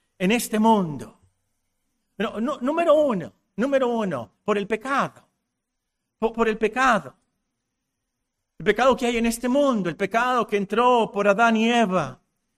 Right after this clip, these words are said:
Si Adán y Eva no se hubieran rebelado contra Dios, entonces no hubiera nada de tribulaciones, nada de enfermedades, nada, nada, absolutamente nada de accidentes,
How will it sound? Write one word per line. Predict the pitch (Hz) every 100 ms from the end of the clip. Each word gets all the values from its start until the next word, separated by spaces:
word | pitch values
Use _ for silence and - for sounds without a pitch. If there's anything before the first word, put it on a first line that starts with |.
| _ -
Si |
Adán | 202 254 277
y | 254
Eva | 262 240
no | 233 269
se | - 226
hubieran | 220 240 226
rebelado | 208 196 202 214 247 240 208
contra | 214 196 196
Dios, | 185 214 226
entonces | 202 190 220 190 180
no | 190 240
hubiera | 220 220
nada | 196 220 247
de | 220
tribulaciones, | 190 175 165 160 - 196 180
nada | 190 214 233
de | 220
enfermedades, | 185 175 175 185 190 180 160
nada, | 185 190 214 240 233 202
nada, | 208 214 190
absolutamente | 202 185 202 220 214 202
nada | 196 196 233 226
de | 208
accidentes, | 185 196 196 196 160